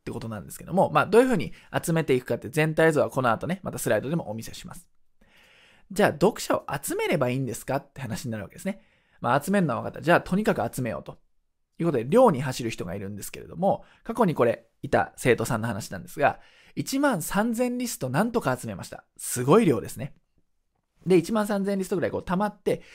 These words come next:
じゃあ集客しようってなった時に、月一件しか来なかったんですね。申し込みが。申し込みが来たんですが、たった一人でした。で、それだけならまだしも、この一万三千リストを集めるのに、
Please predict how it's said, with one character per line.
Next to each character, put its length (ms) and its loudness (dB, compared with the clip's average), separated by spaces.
じ 60 -4
ゃ 20 -2
あ 0 -
集 240 2
客 180 2
し 140 -2
よ 80 4
う 20 -2
っ 20 -14
て 80 -8
な 100 -4
っ 20 -12
た 80 -14
時 160 -12
に、 240 -6
月 400 -2
一 180 -2
件 220 -6
し 120 -14
か 140 2
来 160 0
な 80 2
か 60 -10
っ 20 -12
た 60 -16
ん 60 -18
で 20 -16
す 80 -18
ね。 120 -10
申 140 2
し 80 -4
込 80 -4
み 80 -12
が。 100 -16
申 220 6
し 60 -10
込 100 2
み 60 0
が 120 -4
来 80 -16
た 140 4
ん 40 0
で 80 -4
す 120 -4
が、 120 6
た 140 -8
っ 120 -12
た 80 -2
一 60 2
人 120 2
で 100 -10
し 80 -16
た。 60 -20
で、 280 0
そ 160 2
れ 60 10
だ 140 2
け 60 0
な 60 2
ら 80 -2
ま 100 -4
だ 80 -6
し 100 -12
も、 220 -10
こ 100 -4
の 120 -2
一 180 -6
万 180 2
三 220 0
千 100 2
リ 80 0
ス 40 -10
ト 100 0
を 100 0
集 120 -6
め 60 -2
る 80 -6
の 60 -8
に、 200 -10